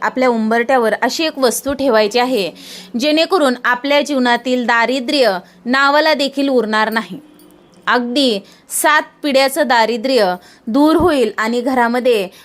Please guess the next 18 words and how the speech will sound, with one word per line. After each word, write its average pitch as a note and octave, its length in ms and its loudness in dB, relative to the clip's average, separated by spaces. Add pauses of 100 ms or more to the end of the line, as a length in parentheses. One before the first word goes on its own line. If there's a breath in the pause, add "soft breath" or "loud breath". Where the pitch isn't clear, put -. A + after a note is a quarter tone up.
(120)
अन्नधान्याची C4+ 760 0
देखील B3+ 320 -2
कधीच B3 420 -2
कमतरता A#3+ 500 0
भासणार A3 480 -2
नाही B3 500 0 (340 loud breath)
आणि C#4+ 220 0
तुम्ही D#4 280 -2
जे D4 280 -2
काही E4 280 -2
काम C4 300 -2
करताल, A#3+ 640 0
ते B3+ 100 -2
देखील B3+ 340 -2
तुमचं A#3 300 -2
निर्विघ्नपणे A#3 720 0
पार G#3+ 260 0
पडेल A#3 400 0